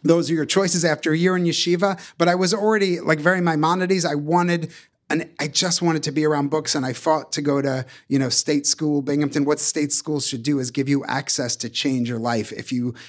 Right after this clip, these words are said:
you know, back to the joke I made at the beginning, if you're, if you didn't study for the S A Ts as I didn't, there should be, or if you don't have the money, which we didn't, like, it really changed my life. But I got a kosher roommate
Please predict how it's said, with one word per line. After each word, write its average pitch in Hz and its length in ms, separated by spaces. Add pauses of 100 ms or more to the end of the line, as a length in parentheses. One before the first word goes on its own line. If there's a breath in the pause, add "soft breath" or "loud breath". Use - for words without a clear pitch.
you 139 80
know, 131 80
back 135 240
to - 80
the 123 80
joke 139 300
I 131 60
made 139 140
at 135 80
the 120 60
beginning, 139 380
if 139 140
you're, 131 240
if 120 160
you 131 200 (320 loud breath)
didn't 151 280
study 147 300
for 139 160
the 131 100
S - 200
A 139 100
Ts 135 340
as 123 120
I 131 160
didn't, 139 420
there 165 100
should 160 220
be, 160 300
or 120 80
if - 80
you 123 100
don't 147 260
have 143 180
the 123 60
money, 139 260
which 131 260
we 127 140
didn't, 127 520
like, 117 300 (440 loud breath)
it 139 160
really 160 320
changed 147 300
my 147 80
life. 185 220
But 170 100
I 147 60
got 165 160
a 156 40
kosher 175 380
roommate 196 480